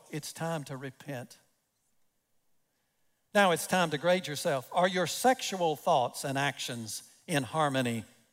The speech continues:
with Holy Scripture? One to ten here. Question six.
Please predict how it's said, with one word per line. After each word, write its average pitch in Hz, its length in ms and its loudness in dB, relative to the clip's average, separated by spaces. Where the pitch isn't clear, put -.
with 139 200 -6
Holy 135 240 -2
Scripture? 127 540 -10
One 196 320 0
to 208 80 -2
ten 151 380 -4
here. 131 300 -6
Question 139 400 0
six. - 520 -8